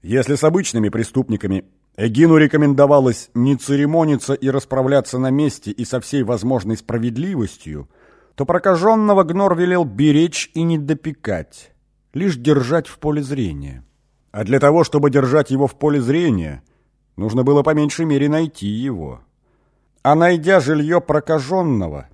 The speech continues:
Эгину было предписано открыть медальон, выданный ему Гнором, со строжайшим запретом вскрывать сию изящную вещицу прежде времени. «Впрочем, — писал Лакха, —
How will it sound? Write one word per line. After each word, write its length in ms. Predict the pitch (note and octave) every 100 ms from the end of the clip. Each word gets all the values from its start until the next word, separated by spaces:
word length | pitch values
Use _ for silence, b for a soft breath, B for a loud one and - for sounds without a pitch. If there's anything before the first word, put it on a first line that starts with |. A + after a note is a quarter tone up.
| _ _ _ -
Эгину 400 | C3 C3 G3+ G3
было 220 | E3+ F3
предписано 680 | - D#3 D3 - F3 D#3+ D#3+
открыть 600 | - C#3 - C#3+ E3 -
медальон, 680 | D3+ D3+ D#3+ D#3 E3+ C3 F#2 D#2+
выданный 600 | D#2+ B2 A#2 A2+ A2 G#2
ему 380 | E2 A#2+ A#2
Гнором, 580 | F#2+ G#2 C3+ C#3+ C#3+ C3+ b b b b
со 180 | - D3+
строжайшим 720 | - E3 A#2+ D3 E3 - D#3+
запретом 540 | B2+ C#3 D3 D3 C3+ -
вскрывать 580 | - C3 C#3 C#3 C#3
сию 320 | - A2+ A2+ G#2+
изящную 680 | A#2 F#2+ G2 A2+ - G#2 G2
вещицу 540 | F#2+ G#2+ - D3 - C#3
прежде 520 | - A2 A2+ G2 A#2+
времени. 540 | B2 A2 C#2 B1+ A#1+ _ _ _ _ _ _ _ _ _
«Впрочем, — 600 | _ F3 G#3+ G3 F#3+ - _ -
писал 400 | A2 C#3 C3+ B2
Лакха, — 480 | C#3 B2+ C3 A#2+